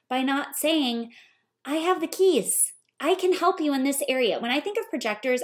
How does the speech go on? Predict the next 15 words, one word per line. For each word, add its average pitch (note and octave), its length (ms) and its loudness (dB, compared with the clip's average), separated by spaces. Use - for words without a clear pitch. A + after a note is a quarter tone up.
I A3 220 0
think A3+ 340 -6
of G3 240 -2
attraction F#3 840 -8
marketing. F3 440 -12
I F#3+ 200 -12
just G#3+ 320 -6
told G#3 180 -6
one G3+ 100 -6
of G3 60 -10
my F#3+ 100 -6
projector F#3 400 -10
clients F#3 320 -12
that - 200 -14
today. - 360 -12